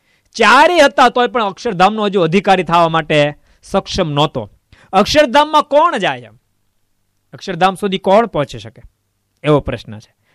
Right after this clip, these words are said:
તો ધર્મકુળને આશ્રિત એ ભગવાનના ધામમાં પહોંચી શકે.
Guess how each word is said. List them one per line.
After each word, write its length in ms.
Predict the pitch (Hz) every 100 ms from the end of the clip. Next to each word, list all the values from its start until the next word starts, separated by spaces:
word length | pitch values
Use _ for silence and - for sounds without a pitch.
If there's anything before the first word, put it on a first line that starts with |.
| _
તો 60 | 135
ધર્મકુળને 800 | 117 139 196 247 339 330 254 226
આશ્રિત 520 | 170 156 170 196 233 _ _ _
એ 160 | 170 190
ભગવાનના 560 | 139 139 151 165 175
ધામમાં 520 | 143 - 127 143 131
પહોંચી 240 | - 117 117
શકે. 260 | - 113